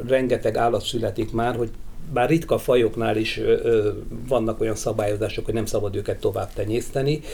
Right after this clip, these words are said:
mert nem tudják állatkertekben elhelyezni, a szabadba viszont nem tudják visszatelepíteni, mert megszűnt a természet. Tehát nagyon sok olyan állatfaj van, hogy nincs hova vissza, mert hát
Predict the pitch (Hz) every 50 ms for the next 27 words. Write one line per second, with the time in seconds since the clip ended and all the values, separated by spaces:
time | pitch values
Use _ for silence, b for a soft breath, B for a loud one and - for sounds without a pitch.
0 | B B B B B 127 120 117 - 143 127 117 - 120 107 113 107 113 - 113
1 | 113 110 107 - - 104 98 98 - 104 98 101 101 104 110 117 127 139 143 143
2 | 143 139 143 156 160 156 156 - - - - - 143 127 127 120 110 113 113 107
3 | 113 110 - 117 110 110 123 110 - 117 104 110 104 - 113 113 - - 110 -
4 | - 135 127 127 131 127 120 - 123 113 107 104 107 104 - - - 104 101 -
5 | 110 104 - - 98 90 - - 82 - - - - - - - - - - -
6 | - - - B B B B B B - 123 127 143 139 123 117 117 - - -
7 | - - 110 101 101 113 131 156 160 156 - 170 151 135 135 147 147 143 143 143
8 | B B B B B B B 139 139 139 156 135 - - - 127 113 110 104 -
9 | - - 113 110 - - 107 90 - - - - 107 - 123 139 143 - - 160
10 | 170